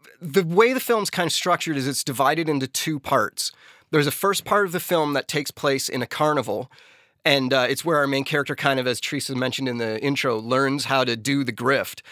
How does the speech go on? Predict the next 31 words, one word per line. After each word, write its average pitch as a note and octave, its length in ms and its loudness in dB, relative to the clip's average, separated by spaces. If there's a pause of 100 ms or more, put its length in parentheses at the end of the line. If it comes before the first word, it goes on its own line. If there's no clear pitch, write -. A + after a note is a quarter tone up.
(260)
But E3+ 120 4
it's F#3+ 160 2
a G3+ 120 2
kind E3+ 240 2
of C#3+ 80 -2
more D#3 180 2
gritty, C#3+ 760 -2 (360)
uh, A#2+ 260 4
mechanical D3 720 0
kind A#2 260 -2
of G#2+ 80 -2
sounding C3 540 0
world C3+ 380 2
that G2+ 160 -4
he's A#2+ 180 -4
in. A#2 300 -2 (260)
And C3+ 100 0
then C#3 120 2
in C3 80 0
the C3+ 60 0
second F#3 340 0
half C#3 200 2
of C#3 60 -8
the - 80 -6
film, A#2 340 0
he A#2+ 120 -8
goes C3 220 2
to C3+ 100 -6
the B2+ 60 -4
big A#2 200 0
city, B2 420 0